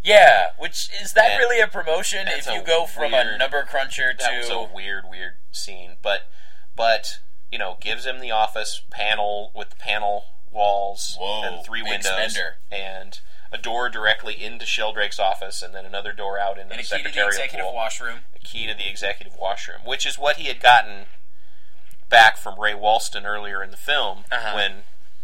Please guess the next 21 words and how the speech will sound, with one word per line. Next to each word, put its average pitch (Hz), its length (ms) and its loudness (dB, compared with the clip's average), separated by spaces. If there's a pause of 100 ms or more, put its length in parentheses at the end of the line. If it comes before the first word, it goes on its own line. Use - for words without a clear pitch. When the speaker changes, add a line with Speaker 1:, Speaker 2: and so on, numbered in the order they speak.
(500)
Speaker 2:
when, 98 340 0
uh, 98 200 0 (260)
he 113 120 -4
had 98 300 -2
forgotten 104 460 0
to, 98 380 -4
uh, 92 180 -4 (800)
when 107 140 -4
he 123 80 -2
had 107 100 -4
not 113 180 2
returned 104 340 -2
the 95 40 -4
correct - 380 -2
key. - 280 -4
So 92 240 -2
when 90 260 -4
Joe 107 200 -2
Dobish 101 540 -2
Speaker 1:
Yeah, 139 120 2
Speaker 2:
said 90 200 -2